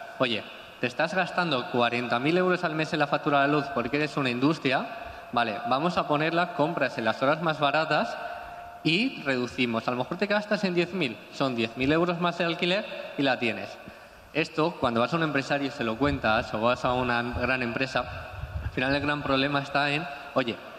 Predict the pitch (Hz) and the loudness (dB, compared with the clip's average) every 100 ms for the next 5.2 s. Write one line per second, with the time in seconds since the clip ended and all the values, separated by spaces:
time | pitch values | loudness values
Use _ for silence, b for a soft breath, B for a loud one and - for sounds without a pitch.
0 | - 120 120 120 120 135 123 - 113 120 | -4 2 4 2 2 2 2 0 -2 -2
1 | 131 127 117 110 107 - 95 - 113 131 | 0 0 0 0 0 0 -4 -2 0 2
2 | 135 151 135 139 151 123 117 117 123 123 | 2 0 2 2 2 2 0 0 0 0
3 | 107 - 131 143 147 139 120 107 120 135 | 0 -2 0 0 0 2 2 2 2 2
4 | 151 156 139 123 120 120 131 135 127 120 | 2 -2 0 0 -2 -2 2 2 2 0
5 | 131 | 0